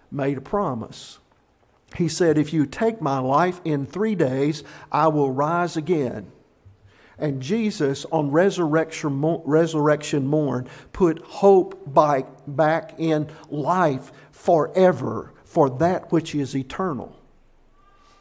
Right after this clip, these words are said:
And it's that promise that we hold on to, that we share. And sometimes in the midst of all that, we don't fully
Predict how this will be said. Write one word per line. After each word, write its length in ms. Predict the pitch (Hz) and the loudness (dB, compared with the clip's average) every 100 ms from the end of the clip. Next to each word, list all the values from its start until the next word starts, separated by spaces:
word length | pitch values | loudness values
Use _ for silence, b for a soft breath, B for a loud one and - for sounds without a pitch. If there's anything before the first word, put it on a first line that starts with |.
| b | b
And 140 | 165 | 0
it's 180 | 165 160 | 0 2
that 240 | 214 190 - | 4 4 4
promise 460 | 247 226 190 147 | 2 4 2 0
that 180 | - 156 | 0 2
we 140 | 165 | 2
hold 320 | - 190 185 180 | 0 2 2 2
on 220 | 180 180 | 0 -2
to, 320 | - 113 - B B B | -4 -6 -8 B B B
that 180 | 160 160 | 0 2
we 120 | 156 | 0
share. 560 | - 190 170 127 104 - _ _ _ _ _ - _ - - | 0 0 0 -2 -6 -12 _ _ _ _ _ -20 _ -20 -18
And 140 | 131 120 | -16 -2
sometimes 600 | 202 180 185 175 160 165 | 0 2 2 2 2 -2
in 80 | |
the 80 | 143 | -2
midst 340 | 147 170 175 160 | 0 0 0 -4
of 100 | 147 | -2
all 220 | 135 135 | -2 0
that, 240 | 139 131 | -2 -2
we 140 | 147 160 | -2 -2
don't 280 | 151 156 | 0 -2
fully 440 | - 202 185 160 | -4 -2 0 0